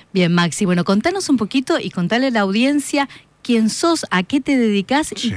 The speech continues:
Speaker 1: qué es la actividad esta tan bonita que venís realizando a través de Corazones y Manos Solidarias en el secano Lavallino.
Speaker 2: Vos sabés que, bueno, soy médico, eh, hice mi especialidad en médico de familia en La Valle, cual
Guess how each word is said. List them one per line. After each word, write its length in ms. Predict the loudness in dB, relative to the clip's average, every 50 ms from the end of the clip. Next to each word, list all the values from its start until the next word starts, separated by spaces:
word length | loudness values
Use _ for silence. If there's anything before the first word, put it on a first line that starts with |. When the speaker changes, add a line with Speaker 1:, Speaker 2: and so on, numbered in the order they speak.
| -6 -4
Speaker 1:
qué 240 | 0 2 2 4 2
es 180 | 0 -2 -8 -10 -8
la 180 | -6 -4 -2
actividad 380 | -2 -4 -4 -4 -2 0 0 -2
esta 140 | -2 -2 0
tan 200 | 2 4 4 4
bonita 320 | 4 4 2 2 2 0
que 60 | 0
venís 260 | 0 2 4 4 2 2
realizando 400 | 2 0 0 0 0 2 2 2
a 60 | 2
través 320 | 0 0 0 0 0 0
de 100 | 0 0 -2
Corazones 500 | -2 -4 -4 -4 -2 0 0 0 0 0
y 60 | 0
Manos 260 | 2 2 2 2 2 2
Solidarias 640 | 2 2 2 2 4 2 2 4 2 2 0 -2 -2 0
en 120 | 2 2
el 120 | 2 2
secano 400 | 0 -2 -2 0 2 2 4 4
Lavallino. 480 | 4 2 0 0 -2 -2 -2 -4 -4 -6 -10 -16 _ _ _
Speaker 2:
Vos 160 | -6 -6 -2
sabés 160 | -2 -2 -2 -2
que, 680 | -2 -4 -2 -2 0 0 0 0 0 0 -2 -2 -2 -2
bueno, 280 | 0 0 0 0 -2 -2
soy 180 | -2 0 2
médico, 680 | 2 4 4 4 2 2 0 -2 0 0 2 2 0 -2 -4 -12 -16 -14
eh, 280 | -12 -10 -8 -8 -8 -8 -6
hice 300 | -6 -6 -4 -4 -2 -2
mi 100 | -2 -4
especialidad 560 | -4 -4 -6 -6 -6 -6 -4 -2 0 0 0
en 80 | 0
médico 220 | 0 0 -2 -2 -4
de 80 | -4
familia 320 | -4 -4 -4 -2 -2 0 0
en 80 | -2
La 80 | -2 0
Valle, 400 | 0 2 2 2 2 0 0 -2
cual 320 | -2 -4 -6 -6 -6 -8